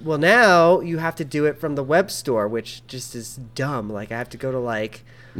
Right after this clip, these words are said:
I don't even know. It's, like, store dot Pokemon dot, like, o-, order dash redeem or something. It's, it's ridiculous. Um,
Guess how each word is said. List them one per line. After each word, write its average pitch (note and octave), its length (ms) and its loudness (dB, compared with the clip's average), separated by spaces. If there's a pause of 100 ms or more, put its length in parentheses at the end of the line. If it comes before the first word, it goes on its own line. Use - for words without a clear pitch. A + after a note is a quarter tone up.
(160)
I A2+ 80 -8
don't B2 140 -6
even A#2 240 -6
know. A2+ 180 0
It's, G#2 160 -4
like, A2 160 -4
store C#3 640 -2
dot A#2+ 300 -4
Pokemon C3 720 -2
dot, B2 280 -2
like, A#2 400 -4
o-, C#3+ 100 -8 (300)
order D3 480 0
dash C3 400 0
redeem C#3 560 -4
or C#3+ 80 -4
something. D3 480 -4
It's, - 340 -8
it's E3 180 -12
ridiculous. C#3 760 -4 (460)
Um, D#3 760 2